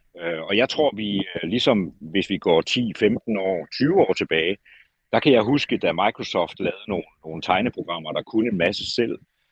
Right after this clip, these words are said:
Og så begyndte man at sige, at grafikere, det var, det var fortid. Det er der ikke nogen, der vil have. Øhm,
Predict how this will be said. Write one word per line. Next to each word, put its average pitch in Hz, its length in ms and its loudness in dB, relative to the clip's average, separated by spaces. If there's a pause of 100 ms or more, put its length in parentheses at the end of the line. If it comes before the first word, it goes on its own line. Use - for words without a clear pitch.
(140)
Og 95 100 -4
så - 60 0
begyndte 113 300 2
man 104 140 4
at 92 80 0
sige, 113 300 0
at 107 100 0
grafikere, 92 560 0
det 101 160 0
var, 78 380 2
det 101 120 0
var 87 200 2
fortid. 113 320 -2 (260)
Det 101 60 -4
er 104 40 0
der 90 80 2
ikke 82 140 -2
nogen, 98 140 -2
der 92 80 0
vil 73 80 0
have. 127 200 2 (600)
Øhm, 87 580 2